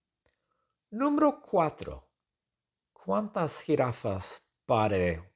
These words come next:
Juana? Hmm, ¿cuántas jirafas pare Juana? Ella pare siete jirafas. Número cinco. ¿Y luego qué hace Juana con las jirafas? Hmm.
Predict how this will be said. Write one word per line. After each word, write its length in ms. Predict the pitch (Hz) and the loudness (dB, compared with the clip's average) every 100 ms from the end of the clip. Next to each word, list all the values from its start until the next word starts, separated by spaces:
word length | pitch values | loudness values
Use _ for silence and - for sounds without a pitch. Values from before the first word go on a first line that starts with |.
| - | -12
Juana? 380 | 117 196 - _ _ _ _ _ _ _ _ _ _ _ _ _ | -8 -8 -10 _ _ _ _ _ _ _ _ _ _ _ _ _
Hmm, 460 | 120 117 76 67 64 _ | -10 -8 -8 -12 -18 _
¿cuántas 400 | _ 110 107 - | _ -20 -20 -20
jirafas 460 | - 85 80 - - | -20 -20 -20 -20 -20
pare 260 | _ - _ | _ -20 _
Juana? 240 | _ 110 _ _ _ _ - - - - | _ -20 _ _ _ _ -20 -20 -12 2
Ella 400 | 107 123 165 - | 6 6 4 2
pare 440 | 165 131 107 123 | 2 2 0 -2
siete 380 | - - 92 87 | -8 -4 -4 -6
jirafas. 680 | 80 90 - - - - - _ _ _ _ _ _ _ _ _ _ _ - | -14 -14 -14 -14 -18 -20 -20 _ _ _ _ _ _ _ _ _ _ _ -10
Número 340 | 214 262 254 | -4 4 4
cinco. 340 | - 254 202 156 | 4 4 4 6
¿Y 100 | 180 | 8
luego 440 | 190 202 226 220 | 8 10 8 6
qué 180 | - 196 | 4 -2
hace 540 | 151 190 - 262 110 87 | -2 -4 -2 -2 -2 -4
Juana 500 | 98 92 82 71 - _ _ _ _ | -6 -6 -6 -12 -16 _ _ _ _
con 240 | 110 98 | -4 -4
las 180 | 85 - | -4 -6
jirafas? 680 | 90 71 - - - - _ _ _ _ _ _ _ _ _ _ _ _ _ _ | -12 -14 -16 -20 -20 -20 _ _ _ _ _ _ _ _ _ _ _ _ _ _
Hmm. 320 | - 101 73 | -8 -8 -8